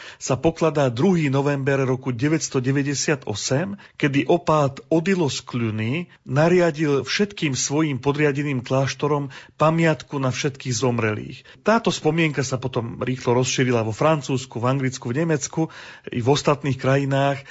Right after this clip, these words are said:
ale aj v samotnom Ríme o čosi neskôr, až v trinástom storočí. Od pätnásteho storočia sa s touto spomienkou rozširuje zvyk,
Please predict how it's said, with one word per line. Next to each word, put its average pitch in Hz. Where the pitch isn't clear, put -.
ale 123
aj 120
v -
samotnom 127
Ríme 123
o 120
čosi 127
neskôr, 131
až 110
v 135
trinástom 123
storočí. 113
Od -
pätnásteho 170
storočia 147
sa 131
s -
touto 139
spomienkou 143
rozširuje 143
zvyk, 120